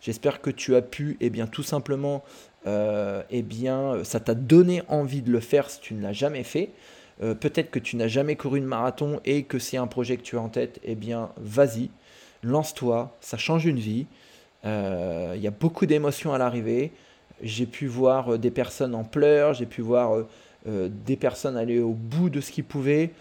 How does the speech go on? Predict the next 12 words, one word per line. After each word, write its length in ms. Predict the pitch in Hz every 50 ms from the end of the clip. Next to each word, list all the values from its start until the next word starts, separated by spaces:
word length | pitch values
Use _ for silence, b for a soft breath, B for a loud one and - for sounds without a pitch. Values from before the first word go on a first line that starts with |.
| B B B B B B B _ -
et 140 | 123 123 123
ressentir 580 | 117 131 120 - 135 123 123 - 160 143 123
une 180 | 120 120 127 139
immense 360 | 156 170 170 170 170 160 -
satisfaction 960 | - - 151 135 - - 135 - - 135 127 - - - 156 143 143 147 143 B B B B B -
en 140 | 107 117 110
passant, 540 | - 127 123 120 - - 135 131 131 120
euh, 80 | 101 80 - - -
la 180 | - 113 120 120
ligne 180 | 127 139 135
d'arrivée. 540 | 127 131 120 113 120 117 120 131 139 143 139 B B B B B B B _ -
Euh, 520 | - 110 107 107 107 98 95 92 95 87